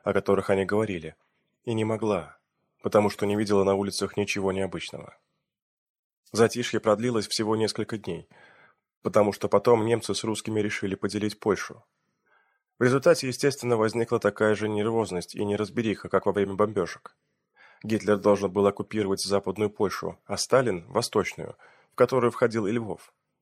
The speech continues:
Всюду люди судачили о том, где будет лучше, на немецкой или советской стороне.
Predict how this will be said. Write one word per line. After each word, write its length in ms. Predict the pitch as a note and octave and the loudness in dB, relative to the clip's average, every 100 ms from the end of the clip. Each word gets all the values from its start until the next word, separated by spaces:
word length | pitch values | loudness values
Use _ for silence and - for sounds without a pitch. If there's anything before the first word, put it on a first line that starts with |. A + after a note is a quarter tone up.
| _ - _ _ - | _ -20 _ _ -8
Всюду 320 | - C3+ A#2 | -2 0 2
люди 180 | A#2+ A2 | 0 -2
судачили 460 | A2+ A2+ - G2+ | 0 2 2 0
о 60 | G2 | 0
том, 340 | - A#2 G2 - | 4 2 2 -6
где 200 | G2 A2 | -2 -2
будет 320 | G#2+ A#2+ - | -2 -4 -4
лучше, 440 | B2+ - D#2+ - _ _ - | -6 -4 -8 -8 _ _ -2
на 80 | G#2 | 0
немецкой 460 | G#2+ A#2 - - | 2 2 0 -4
или 200 | F#2 G#2+ | -4 -4
советской 460 | G#2+ B2 B2 - F2 | -2 -2 -2 -4 -8
стороне. 440 | - E2+ D#2+ D2+ | -8 -8 -10 -14